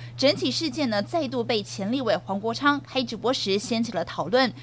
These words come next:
就连鸿海创办人郭台铭也在脸书上发文，痛批政府针对外役监的遴选标准根本就是打假球。副总统赖清德则是表示，希望法务部矫正署要对外说清楚。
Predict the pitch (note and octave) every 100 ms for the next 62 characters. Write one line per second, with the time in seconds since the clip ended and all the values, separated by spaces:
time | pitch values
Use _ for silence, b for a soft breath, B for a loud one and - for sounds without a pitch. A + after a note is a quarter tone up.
0 | B G4+ G4 B3 - B3 C#4+ G#3+ - C4
1 | B3+ B3 F#3+ F#3+ C#4 F4+ A#3 F#3+ F#3+ G3
2 | G3 A3+ G#3 E3 G3+ G#3+ A#3 A3 D#4 C#4
3 | G3+ A3 B - F#4+ D#4+ C#4+ C#4 A#3+ F#4
4 | C4+ G3+ D3 A#3+ A#3 B3 G#3+ A#3+ A3+ A3+
5 | A3 G3 F3+ A#3 - A3 F3 A3 D#4+ A3+
6 | C#3 B2 C#4 F4+ E3+ F#3+ G3+ G3 E3 F3
7 | A#3 F#3 - - F3 G3+ - B D#4 C4+
8 | B3 C4 G3 A3+ A3+ A3+ G3 F#3 F3+ G#3+
9 | F3+ D3+ - B3 - B - E4 F4+ -
10 | G3+ A#3+ D#4+ B3 F3+ C4+ D4+ - F#3 G3+
11 | F3+ - E4+ C4 C4+ F3+ - - F#3+ F3+
12 | F#3 - F#3 D3